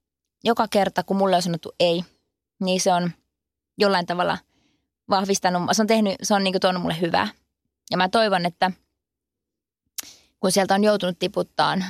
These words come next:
tosi hyviä nuoria, niin mä toivon, että ne ottaa sen just silleen, että vitsi mä näytän, vitsi mä näytän, mä treenaan nyt vielä pari vuotta ja sit mä tuun takas ja räjäytän potin. Ja että tulisi se asenne, eikä se, että no niin,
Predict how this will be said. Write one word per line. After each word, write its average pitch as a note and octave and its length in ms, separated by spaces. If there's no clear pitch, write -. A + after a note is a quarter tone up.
tosi F3 280
hyviä E3+ 200
nuoria, F3 280
niin F3 100
mä F#3 100
toivon, G#3 500
että F3 240
ne E3 100
ottaa D#3+ 360
sen F3 220
just G3 200
silleen, D3 320
että - 280
vitsi - 320
mä F#2 220
näytän, - 600
vitsi B3 260
mä G#3 140
näytän, F3+ 400
mä F3 100
treenaan F#3+ 560
nyt F3 200
vielä F#3 160
pari F3+ 360
vuotta - 340
ja G2 160
sit G3 320
mä E3 120
tuun F3+ 280
takas - 420
ja F#2+ 80
räjäytän G2+ 500
potin. - 300
Ja B2+ 80
että F#3+ 240
tulisi G3 300
se F#3+ 100
asenne, E3+ 480
eikä E3+ 260
se, G2 220
että - 160
no A#3+ 140
niin, E3+ 420